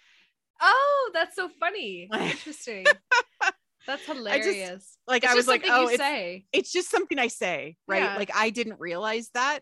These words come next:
Speaker 2: until I said it, and I've been saying it so often with this show.
Speaker 1: You know what's really funny is I knew that. Like, I knew that you've said that before 'cause I've, I've podcasted with you before, and I know that you've said that. Like, we talked about Mandalorian, and, like, we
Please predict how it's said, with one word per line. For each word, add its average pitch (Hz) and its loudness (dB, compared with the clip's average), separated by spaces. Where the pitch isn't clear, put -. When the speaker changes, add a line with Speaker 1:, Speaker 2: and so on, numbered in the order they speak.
Speaker 2:
until 196 -10
I 165 -6
said 165 -8
it, 185 -6
and 175 -6
I've 170 -10
been 160 -10
saying 160 -8
it - -16
so 147 -10
often 165 -10
with 180 -14
this 196 -12
show. 208 -10
Speaker 1:
You 294 -10
know 330 -2
what's 381 -6
really 277 -8
funny 233 -6
is 190 -10
I 180 -6
knew 190 -10
that. 165 -12
Like, 190 -12
I 208 -6
knew 208 -10
that 202 -8
you've 190 -14
said 180 -14
that 170 -12
before 240 -8
'cause 185 -18
I've, 180 -14
I've 190 -8
podcasted 214 -4
with 175 -16
you 175 -12
before, 160 -14
and 185 -10
I 180 -6
know 202 -2
that 185 -10
you've 170 -14
said 233 -6
that. 156 -12
Like, 165 -14
we 180 -14
talked 190 -8
about 175 -10
Mandalorian, 202 -8
and, 170 -12
like, 160 -16
we 170 -16